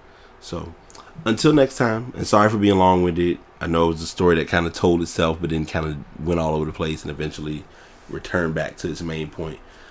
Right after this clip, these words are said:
But until next time, um, Paz, the Paz signing out. Take care. Another episode complete.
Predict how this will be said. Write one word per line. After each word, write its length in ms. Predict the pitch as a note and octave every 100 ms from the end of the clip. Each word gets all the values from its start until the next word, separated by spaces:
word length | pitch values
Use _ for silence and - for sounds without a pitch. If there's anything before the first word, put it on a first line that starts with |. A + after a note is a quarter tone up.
| -
But 260 | F#2 E2 - -
until 280 | F2+ - G#2+
next 260 | G#2+ G2+
time, 340 | G#2+ G2 G2 G2 - -
um, 240 | D#2+ D#2 D#2
Paz, 480 | - E2+ E2 - -
the 80 | F2+
Paz 300 | F2+ E2+ -
signing 320 | E2 E2+ F#2
out. 200 | G2 - - -
Take 220 | - D#2
care. 200 | D#2+ - - - - - - - - - - - - - - -
Another 360 | E2 E2+ F2+ F2+
episode 560 | D#2+ D#2+ F2 F#2 E2+ -
complete. 540 | E2 - A2+ A2+